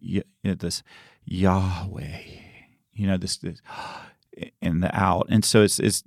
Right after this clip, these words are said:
which gives the whole that God put the breath of life into us. And that would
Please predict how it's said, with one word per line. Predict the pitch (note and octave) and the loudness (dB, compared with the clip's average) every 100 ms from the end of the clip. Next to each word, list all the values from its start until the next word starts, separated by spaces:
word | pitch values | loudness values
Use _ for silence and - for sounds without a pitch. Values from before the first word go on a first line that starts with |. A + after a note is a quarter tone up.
| - | -6
which | - A2+ A2+ - | 0 2 2 4
gives | C#3+ C3 - | 4 4 4
the | A2 | 2
whole | G#2 A#2 G#2+ | 6 6 6
that | G#2 | 4
God | - G#2 G2+ | 4 4 4
put | - G#2 | 0 -2
the | F#2 | -4
breath | E2 F#2 G#2 - | -4 2 2 2
of | F#2+ F2+ | -6 0
life | F#2+ G2 - | 2 2 0
into | G2 F#2+ G2 G2 | -4 -2 2 2
us. | F#2+ - | 2 0
And | G2+ | 0
that | G#2 - | 2 2
would | G2+ F#2+ - | 0 -2 -10